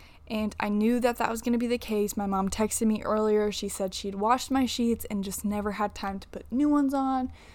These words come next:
And so I would just need to do that. And I was like,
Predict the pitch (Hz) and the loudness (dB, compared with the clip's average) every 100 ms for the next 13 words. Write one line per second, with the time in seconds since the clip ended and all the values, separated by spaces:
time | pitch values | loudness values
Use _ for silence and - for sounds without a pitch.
0 | - - - - - - 220 208 202 - | -20 -20 -20 -20 -20 -6 -2 -2 -2 -2
1 | - 214 214 214 220 208 190 - 202 196 | 2 4 4 2 0 -2 -2 -2 0 2
2 | 196 - - - - - - 214 208 - | 2 0 -8 -20 -20 -8 0 0 0 2
3 | 214 214 202 196 | 2 2 0 -2